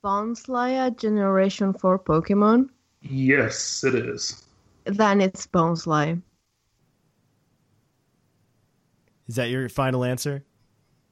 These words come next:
Speaker 1: I'm pretty sure y-, y-, it's that one, yeah.
Speaker 2: Yeah, I'm pretty sure Bonsly's, yeah. Bonsly, yeah, was up there with, was it, what was that Pokemon name? But yeah, it is a Gen four Pokemon. Like, I, like, the last time I checked,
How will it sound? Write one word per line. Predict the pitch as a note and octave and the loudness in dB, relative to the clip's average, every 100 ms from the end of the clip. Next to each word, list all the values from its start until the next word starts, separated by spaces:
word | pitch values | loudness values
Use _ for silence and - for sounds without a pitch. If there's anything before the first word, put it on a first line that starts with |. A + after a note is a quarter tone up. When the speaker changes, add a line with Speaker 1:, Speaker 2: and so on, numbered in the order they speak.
| _ _ _ _ _ _ - | _ _ _ _ _ _ 0
Speaker 1:
I'm | B3+ C4+ | 2 2
pretty | - A4 C#5 | 2 4 4
sure | C5+ - F#4+ G4+ | 4 2 4 4
y-, | F#4 B3+ A#3 - - | 4 2 -4 -6 -2
y-, | B3+ - | -2 2
it's | B3+ - - | 0 0 -2
that | C4+ - | 0 0
one, | A3 C#4+ E3 F3 | 0 2 2 0
yeah. | F3+ G#3+ D#4 F#3 D#3+ E3 - | 0 0 0 0 0 -2 -6
Speaker 2:
Yeah, | D#3+ C3+ | -6 -2
I'm | E3+ | 2
pretty | A3+ | 2
sure | F3 | 2
Bonsly's, | D#3 E3+ D#3+ C#3+ D#3 | 2 2 2 2 2
yeah. | D3 A#2 C#3+ | 2 0 -2
Bonsly, | D#3+ E3 E3 D3+ D3+ C#3+ C#3 - C#3+ | 0 2 2 4 4 6 4 2 0
yeah, | C3 A#2+ | 0 2
was | C3+ C3+ | 0 0
up | C#3 B2+ | -4 -2
there | C3+ C3 C3 | 0 2 0
with, | B2+ - B2+ B2 B2 A#2 - - _ - | -2 0 2 4 2 2 -2 -20 _ -12
was | A2+ | -12
it, | - _ _ _ _ _ _ _ - | -14 _ _ _ _ _ _ _ -6
what | B2 | 0
was | |
that | A2+ - | 0 0
Pokemon | - A#2+ A#2 A2+ | -2 -2 -4 -4
name? | A2+ A2+ A#2 - | -4 -6 -8 -2
But | - D#3 | 2 4
yeah, | |
it | D3+ | 6
is | D#3 D3+ C#3 | 6 4 2
a | B2+ B2+ - B2+ | -2 -2 -14 -10
Gen | A#2 C3+ B2 A#2+ A2+ - _ _ _ - | -2 -2 -2 -6 -10 -16 _ _ _ -6
four | C3 A#2+ - | -2 -2 -2
Pokemon. | C3 B2 A#2+ A#2+ A#2 - | -6 -6 -8 -8 -10 -6
Like, | B2+ A#2+ | -4 0
I, | C#3+ C#3+ | 2 2
like, | C#3+ A2 | 0 0
the | C3+ | 0
last | D#3 D3 | 0 0
time | F3 D3 | 0 0
I | D3 | 0
checked, | - C3 A#2+ - | -2 -2 -2 -6